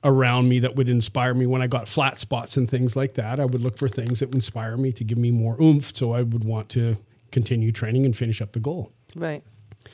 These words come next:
Speaker 1: When you think about goals, you know, uh, we, we look at things, like, if you were getting ready for a contest,
Speaker 2: Mm-hmm.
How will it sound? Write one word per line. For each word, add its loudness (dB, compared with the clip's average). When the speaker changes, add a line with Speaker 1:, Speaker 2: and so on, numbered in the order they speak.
Speaker 1:
When 4
you 6
think 2
about 0
goals, 0
you 2
know, 2
uh, 0
we, 2
we 2
look 4
at 0
things, 0
like, 0
if -2
you 4
were 4
getting 6
ready 6
for 0
a -4
contest, -2
Speaker 2:
Mm-hmm. -4